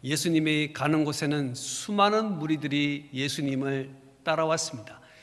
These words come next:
예수님이 던지시는 말씀, 말씀 한마디가 너무너무 귀하고 너무너무 가슴에 와닿기 때문에 많은 백성들이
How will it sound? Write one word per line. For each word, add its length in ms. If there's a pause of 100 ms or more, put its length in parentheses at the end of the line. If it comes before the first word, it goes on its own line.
(340)
예수님이 1120
던지시는 720
말씀, 440
말씀 500
한마디가 1200
너무너무 1040
귀하고 880 (160)
너무너무 840 (840)
가슴에 640 (280)
와닿기 480
때문에 540 (320)
많은 560 (500)
백성들이 760